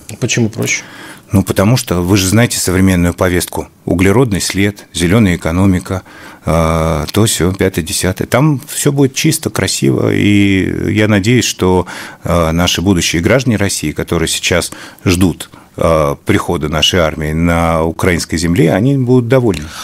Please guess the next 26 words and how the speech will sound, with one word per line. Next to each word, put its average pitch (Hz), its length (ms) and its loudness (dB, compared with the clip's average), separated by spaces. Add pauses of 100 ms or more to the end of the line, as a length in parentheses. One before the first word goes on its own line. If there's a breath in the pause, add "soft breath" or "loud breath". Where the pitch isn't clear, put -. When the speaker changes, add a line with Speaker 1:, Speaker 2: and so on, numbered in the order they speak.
(140)
Speaker 1:
Ой, 127 120 -2
я 117 60 -2
всё 131 160 -2
время 208 240 2
меня 185 140 -2
интересует 185 440 -2
эта 175 160 0
социология. 151 680 2
Пётр 175 200 0
Олегович, 160 340 0
может, 139 240 -2
вы 190 60 2
её 196 120 4
знаете? 208 600 0 (120)
А 127 380 2
какой 151 260 0
процент, 202 540 0
как 151 280 0
вы 156 60 2
думаете, 117 640 2
реальный 113 320 2
процент 101 580 -4
украинцев, 156 640 -2 (440 loud breath)
а, 120 140 -2
ждёт 123 240 0
прихода, 120 760 2